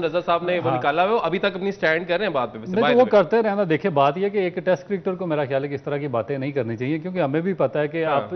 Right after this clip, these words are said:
Speaker 2: अब जब एक ही फर्स्ट class season में या एक ही इंटरनेशनल cricket खेल रहे
Speaker 1: हाँ।
Speaker 2: होते हैं, तो एक team अच्छी bowling कर रही होती है,
Speaker 1: हम्म।
Speaker 2: तो उसका ball swing हो रहा था, दूसरे से नहीं होता, उसका नहीं होता।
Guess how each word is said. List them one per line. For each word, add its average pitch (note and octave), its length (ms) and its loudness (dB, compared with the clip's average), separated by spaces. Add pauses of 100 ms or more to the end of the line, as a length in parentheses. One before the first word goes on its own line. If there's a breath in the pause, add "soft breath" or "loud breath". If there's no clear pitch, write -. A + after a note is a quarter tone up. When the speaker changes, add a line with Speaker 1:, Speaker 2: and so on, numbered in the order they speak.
Speaker 2:
अब D3+ 220 -2
जब E3 220 0
एक E3+ 140 0
ही F#3 60 -4
फर्स्ट D#3 220 -4
class D#3+ 200 0
season C#3 240 -2
में D3 180 -4
या C#3 100 0
एक C3+ 140 -2
ही D#3 60 -6
इंटरनेशनल C3 400 -6
cricket B2+ 280 -2
खेल B2+ 200 -2
रहे C3 80 0
Speaker 1:
हाँ। A#2+ 80 2
Speaker 2:
होते A2+ 120 -6
हैं, C#3+ 160 -6 (300 loud breath)
तो F#3+ 100 0
एक F#3 240 6
team F#3+ 260 -2
अच्छी E3+ 180 0
bowling D#3 300 2
कर D3 140 2
रही E3+ 120 0
होती C#3+ 220 -2
है, D#3+ 60 -2
Speaker 1:
हम्म। E3+ 100 -4
Speaker 2:
तो D#3 180 -2
उसका D3+ 360 -2
ball C3 240 -2
swing C#3+ 280 -4
हो B2 120 0
रहा A2+ 120 -2
था, B2+ 100 -2
दूसरे B2 340 -6
से E3 120 -2
नहीं E3 160 -2
होता, D#3 180 -4
उसका C#3+ 240 -4
नहीं F3 180 -2
होता। C3+ 320 -2